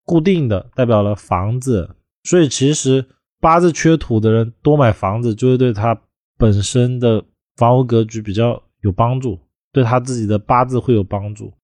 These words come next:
包括说找的房子比较大，或者是墙壁比较厚都有帮助的，因为北方的房子的墙壁一般来说都会比南方厚，为了保暖，所以八字为缺土的人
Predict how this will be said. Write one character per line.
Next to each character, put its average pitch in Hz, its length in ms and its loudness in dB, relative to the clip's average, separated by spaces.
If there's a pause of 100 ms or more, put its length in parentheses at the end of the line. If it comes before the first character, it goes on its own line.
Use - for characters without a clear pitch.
(100)
包 170 140 4
括 196 180 4
说 185 320 0
找 98 260 0
的 113 140 0
房 117 340 -2
子 147 80 2
比 123 100 -2
较 120 140 2 (140)
大， 185 380 -2
或 156 200 0
者 127 120 4
是 135 160 0
墙 113 280 -4
壁 143 140 2
比 113 100 2
较 123 160 2
厚 120 480 -2
都 139 120 2
有 120 120 4
帮 117 300 -2
助 127 160 0
的， 92 120 -2 (400)
因 175 100 4
为 208 80 6
北 113 360 2
方 156 220 4
的 170 80 4
房 127 320 -2
子 135 100 0
的 123 140 2
墙 110 280 -4
壁 143 200 0
一 139 60 0
般 131 220 0
来 113 160 2
说 127 180 -2
都 131 160 0
会 131 100 4
比 104 320 -2
南 101 200 0
方 113 280 -4
厚， 104 380 -8 (320)
为 147 120 4
了 123 80 4
保 104 260 0
暖， 110 200 -6 (380)
所 185 100 2
以 170 40 4
八 151 260 2
字 196 160 0
为 143 240 4
缺 180 260 0
土 113 320 -2
的 110 100 0
人 104 320 -2